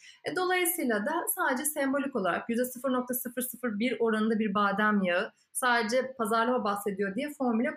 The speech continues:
konabiliyor. Bunun bilincinde olmak da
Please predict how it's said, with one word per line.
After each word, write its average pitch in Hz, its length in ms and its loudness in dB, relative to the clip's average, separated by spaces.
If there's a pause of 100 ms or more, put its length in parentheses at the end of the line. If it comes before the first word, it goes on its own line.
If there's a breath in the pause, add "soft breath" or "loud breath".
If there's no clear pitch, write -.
konabiliyor. 233 720 0 (220 loud breath)
Bunun 339 260 -2
bilincinde 302 520 -2
olmak 233 420 2 (140)
da 311 40 0